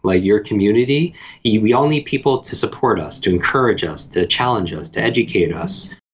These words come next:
So that's a positive peer group. And then the last ho-, five, you know, really quick, six is a clean environment.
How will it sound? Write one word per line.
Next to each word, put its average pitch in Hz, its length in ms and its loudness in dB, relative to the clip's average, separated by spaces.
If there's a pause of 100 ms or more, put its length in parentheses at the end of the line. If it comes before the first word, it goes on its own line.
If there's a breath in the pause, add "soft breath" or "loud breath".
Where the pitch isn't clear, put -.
(200)
So 113 100 0
that's 104 160 0
a - 60 -6
positive 95 340 -2
peer 87 180 0
group. 80 300 -6 (220)
And 110 120 2
then 123 140 4
the 120 80 2
last 117 520 -2
ho-, 87 200 -2
five, 82 520 -2 (140)
you 90 120 0
know, 82 180 2
really 87 480 4
quick, - 300 -4
six - 480 -2
is 90 120 0
a 85 60 -2
clean 98 260 0
environment. 82 760 -2